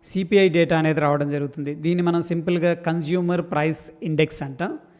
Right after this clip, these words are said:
ఇదేం చెప్తుందంటే అక్కడున్న ప్రజలు దేని దేని మీద ఎక్కువగా ఖర్చు పెడుతున్నారు, దేని దేని మీద ఖర్చులు తగ్గించారు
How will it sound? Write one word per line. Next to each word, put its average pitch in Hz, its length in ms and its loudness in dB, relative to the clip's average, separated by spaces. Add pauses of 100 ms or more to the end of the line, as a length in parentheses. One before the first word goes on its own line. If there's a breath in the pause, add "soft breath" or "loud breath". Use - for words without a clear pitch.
(360 soft breath)
ఇదేం 185 320 4
చెప్తుందంటే 185 560 2
అక్కడున్న 170 360 2
ప్రజలు 160 640 0
దేని 180 260 0
దేని 196 160 0
మీద 190 160 0
ఎక్కువగా 175 380 2
ఖర్చు 165 300 -4
పెడుతున్నారు, 151 680 0
దేని 165 240 0
దేని 170 160 2
మీద 170 220 2
ఖర్చులు 165 400 -2
తగ్గించారు 156 840 0